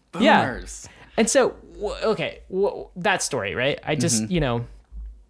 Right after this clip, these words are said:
Speaker 1: it's not, I'm not, we're not being super persecuted, whatever. We still have
Speaker 2: Right.
Speaker 1: crypto rails. It's just kind of
Speaker 2: Right.
Speaker 1: an inconvenience. It's annoying, but it reflects on me that if you have a money in a bank account,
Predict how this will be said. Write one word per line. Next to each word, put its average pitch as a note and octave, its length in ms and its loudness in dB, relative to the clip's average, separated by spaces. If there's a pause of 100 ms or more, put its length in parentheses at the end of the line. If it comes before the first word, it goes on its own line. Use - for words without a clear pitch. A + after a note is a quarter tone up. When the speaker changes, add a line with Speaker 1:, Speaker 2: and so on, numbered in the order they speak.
(160)
Speaker 1:
it's - 320 -6
not, A2 240 -4
I'm G#2 140 -8
not, G2+ 240 -8
we're A#2+ 100 -2
not A2+ 180 -4
being A2 160 -4
super A2 280 -4
persecuted, A#2 600 -4
whatever. G#2+ 320 -2
We G#2+ 120 -4
still G#2 180 -4
have G2+ 120 -6
Speaker 2:
Right. G2 80 -10
Speaker 1:
crypto G2+ 240 -6
rails. G#2 340 -4
It's G#2 180 -6
just - 240 -6
kind A#2 180 -6
of A2 60 -6
Speaker 2:
Right. A2 100 -4
Speaker 1:
an - 60 -14
inconvenience. A2+ 640 -6
It's - 140 -12
annoying, A#2 320 -6 (380)
but F3 120 2
it B2+ 60 2
reflects D#3 420 -2
on C#3 160 0
me A2+ 220 -4
that G#2 260 -4 (880)
if D3 220 -2
you F3 240 2
have C4+ 200 2
a F#3+ 280 0
money G3 280 2
in G#3 60 2
a F#3 60 2
bank E3 280 0
account, A#2 360 -4